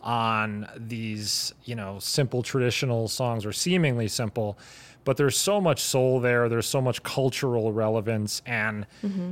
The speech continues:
Speaker 1: it's amazing to see the resurgence. I mean, even in the last, you know, since we've been around as a band, I remember I gave the keynote in two thousand eleven.
Speaker 2: Oh, amazing.
Speaker 1: Yeah, and I was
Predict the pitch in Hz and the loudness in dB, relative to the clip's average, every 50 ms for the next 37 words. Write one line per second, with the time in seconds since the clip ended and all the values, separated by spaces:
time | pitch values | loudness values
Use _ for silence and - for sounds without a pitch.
0 | 185 - - - 139 127 131 147 208 269 247 226 165 131 123 - - 151 139 127 | -8 -8 -4 -2 0 2 4 4 4 4 4 2 2 2 0 0 0 0 2 2
1 | 131 123 117 120 110 - - - 139 135 156 202 175 135 120 95 85 - - - | 2 2 2 0 0 0 -2 0 2 2 2 2 0 -2 -4 -4 -6 -10 -10 -6
2 | - - - - 92 98 110 113 113 113 117 123 127 127 135 127 127 120 113 104 | -4 -4 -4 -4 -4 -6 -8 -6 -6 -6 -4 -4 -2 0 0 0 0 0 0 0
3 | 117 113 113 117 120 117 - - - - - - - - - - - _ - 123 | 0 2 2 2 0 0 -2 -4 -6 -8 -10 -12 -20 -20 -20 -20 -20 _ -6 -4
4 | 117 113 104 - - 180 185 165 - 143 156 170 185 196 156 147 139 127 123 117 | -2 -2 0 2 2 2 2 2 2 4 4 6 6 6 4 4 4 4 2 2
5 | 113 113 113 110 107 107 107 107 107 113 104 113 107 98 110 107 107 104 101 101 | 2 2 0 0 -2 -2 -4 -4 -4 -4 -4 -4 -6 -4 -4 -4 -2 -4 -4 -4
6 | 104 101 104 - 120 131 151 147 139 131 127 123 117 123 123 113 - - - - | -6 -8 -6 -2 2 4 4 4 4 4 2 2 2 2 2 2 0 -4 -18 -8
7 | - 127 127 147 151 165 165 147 127 131 - - - 127 123 120 110 107 110 113 | -2 2 2 2 4 4 2 2 2 0 -2 -2 -2 -2 0 0 0 0 -2 -4
8 | - _ - _ 143 127 120 117 110 - - - 143 127 - 127 120 117 113 104 | -8 _ -12 _ -4 -2 0 0 -2 -2 -2 -2 -2 0 2 2 0 2 0 -2
9 | 117 110 101 98 98 101 104 107 107 98 82 80 80 - - - - - - - | -2 -2 -2 -2 0 0 0 0 -2 -6 -8 -8 -12 -12 -12 -14 -18 -18 -20 -20
10 | - - - - - 359 427 415 330 262 226 240 269 285 262 233 175 170 170 135 | -20 -20 -6 2 4 6 8 8 8 6 6 6 4 4 4 2 2 2 4 6
11 | 143 160 156 143 123 101 92 - - - - 151 143 135 143 117 127 131 151 175 | 6 8 8 6 6 2 -2 -6 -6 0 2 2 4 4 2 4 4 6 6 6
12 | 175 156 143 131 120 113 104 - - - - | 6 6 4 4 4 2 0 -2 -4 -4 -6